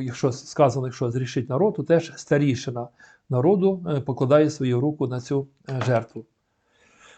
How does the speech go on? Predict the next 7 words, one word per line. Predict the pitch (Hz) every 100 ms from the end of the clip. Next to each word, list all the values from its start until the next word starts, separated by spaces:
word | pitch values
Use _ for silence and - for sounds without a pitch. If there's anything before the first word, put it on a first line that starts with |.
| _ _ _ _ -
Також, | 151 175 170
що | -
тут | 156 151
ще | - 147
в |
нас | 147 139 -
сказано, | - - 208 190 180 170